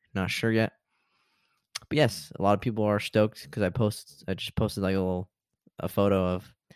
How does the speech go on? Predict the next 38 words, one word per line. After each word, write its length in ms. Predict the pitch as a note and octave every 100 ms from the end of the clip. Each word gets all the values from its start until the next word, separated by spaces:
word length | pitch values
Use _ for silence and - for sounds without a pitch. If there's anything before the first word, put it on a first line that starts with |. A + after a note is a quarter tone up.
| _ _ -
me 120 | G2+
writing 280 | G2 G2+ F#2+
it, 140 | F2+ _ _ - G2
and 320 | G2+ G2 F2+
people 240 | G#2+ F#2+
were 120 | F#2+
like, 140 | F2+ D2+
"Oh, 120 | E2+
fuck 300 | - F2 -
yeah, 120 | A#1 A#2
you 60 | G2+
gotta 180 | D#2+
drop 140 | E2 D#2
this 120 | D2+
shit 160 | - -
asap, 260 | F2+ D2+ -
Rocky." 360 | D2+ C#2 -
And 120 | A2 G2+
I 60 |
was 80 | F#2
like, 120 | E2+
"All 40 | A#2+
right, 160 | B2+
bet." 200 | B2 B2 _ _ _ _ _ - - - - _ _
So, 260 | - A#2+ A#2+ - - - _ _
yeah, 180 | E3 E3 - -
that's 240 | A2+ -
gonna 160 | A#2 G#2+
happen. 340 | G#2+ A2 C3 _ _ _ _ _ _ _ _ _ _ - _ _ -
Uh, 400 | G#2 G2+ G2+ G2+ G#2+ _ _ _ _ -
but 60 | C#3
yeah, 140 | B2+
if 140 | G#2+ G2+
you 60 |
guys 280 | A2+ A2+ G#2
truly 400 | - - E3 D3
feel 240 | C#3 C#3+ C3
like 340 | B2 A#2